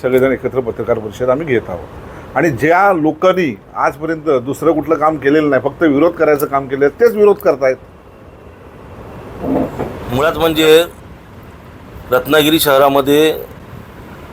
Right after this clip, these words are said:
Speaker 2: जे खड्डे आहेत ते दुरुस्त व्हावेत ही मागणी शिवसेना भाजपची कायमस्वरूपी मुख्याधिकाऱ्यांकडे होत होती आणि प्रत्येक वेळी ते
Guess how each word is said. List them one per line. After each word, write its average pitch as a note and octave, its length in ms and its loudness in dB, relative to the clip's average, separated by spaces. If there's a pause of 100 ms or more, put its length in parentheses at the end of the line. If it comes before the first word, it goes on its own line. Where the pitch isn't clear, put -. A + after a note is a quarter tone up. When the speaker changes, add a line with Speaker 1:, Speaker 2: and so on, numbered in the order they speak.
(380)
Speaker 2:
जे C#3+ 160 4
खड्डे C#3 280 2
आहेत B2 280 4 (1500)
ते F3 100 6
दुरुस्त D#3 340 4
व्हावेत D#3+ 360 6
ही E3 80 -2
मागणी D#3 320 2
शिवसेना D3+ 420 0
भाजपची C#3 540 0 (440)
कायमस्वरूपी E3 720 2 (340)
मुख्याधिकाऱ्यांकडे D#3 540 2
होत D#3 180 6
होती G2+ 260 -4 (960)
आणि C#3 100 0
प्रत्येक F3 460 2
वेळी F#3 160 6
ते F#3 420 6